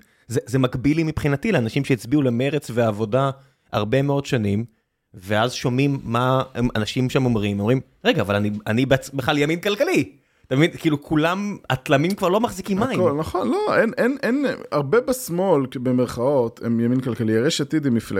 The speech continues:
Speaker 2: מפלגה ניאו-ליברלית. אבל אני אגיד לך משהו, בסוף, בסוף, בסוף, עם ההבדלים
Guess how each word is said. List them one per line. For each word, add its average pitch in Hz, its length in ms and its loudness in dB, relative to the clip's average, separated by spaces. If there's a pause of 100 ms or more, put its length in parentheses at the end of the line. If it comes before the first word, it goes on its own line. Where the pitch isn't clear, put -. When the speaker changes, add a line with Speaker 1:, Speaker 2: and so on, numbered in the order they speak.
Speaker 2:
מפלגה 110 400 0
ניאו-ליברלית. 117 560 0
אבל 127 100 -2
אני 202 80 -2
אגיד - 40 -6
לך 254 120 -4
משהו, 170 300 0 (760)
בסוף, 254 400 2
בסוף, 196 280 -2
בסוף, - 560 -2 (460)
עם 175 140 0
ההבדלים 202 580 0